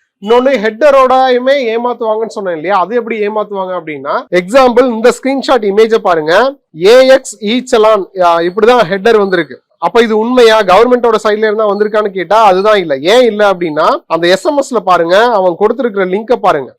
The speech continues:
ஃபர்தர் டீடைலுக்கு இந்த லிங்கை கிளிக் பண்ணி பாருங்கன்னு ஒரு ஃபேக்கான லிங்கை ஷேர் பண்ணிருக்கான். அதிகாரப்பூர்வமா கவர்மெண்ட் சைடுல இருந்து வரக்கூடிய லிங்க் எப்படி இருக்கும் அப்படின்னா, ஆ, நீங்க ஸ்கிரீன்ல பாக்குறீங்க இல்லையா,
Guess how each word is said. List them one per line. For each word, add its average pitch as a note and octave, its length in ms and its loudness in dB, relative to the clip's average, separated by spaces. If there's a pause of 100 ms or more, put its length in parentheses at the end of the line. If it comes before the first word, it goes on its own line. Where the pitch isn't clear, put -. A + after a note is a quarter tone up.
ஃபர்தர் B3 360 2
டீடைலுக்கு A#3 440 0
இந்த A#3+ 240 -2
லிங்கை B3 320 -2
கிளிக் A3 220 -8
பண்ணி A#3 180 2
பாருங்கன்னு A3 380 0
ஒரு F#3 200 0
ஃபேக்கான A3+ 420 0
லிங்கை G3+ 300 -4
ஷேர் F#3+ 240 0
பண்ணிருக்கான். D#3+ 360 -4 (200)
அதிகாரப்பூர்வமா A#3+ 840 2
கவர்மெண்ட் A#3+ 460 2
சைடுல G#3+ 120 -2
இருந்து A3+ 180 -2
வரக்கூடிய G3+ 440 -2
லிங்க் B3 100 -4
எப்படி A3+ 340 -2
இருக்கும் G#3 440 -2
அப்படின்னா, F3 440 -2 (100)
ஆ, F3 180 -2
நீங்க G3+ 300 0
ஸ்கிரீன்ல C4 340 0
பாக்குறீங்க G#3 420 -2
இல்லையா, E3+ 540 0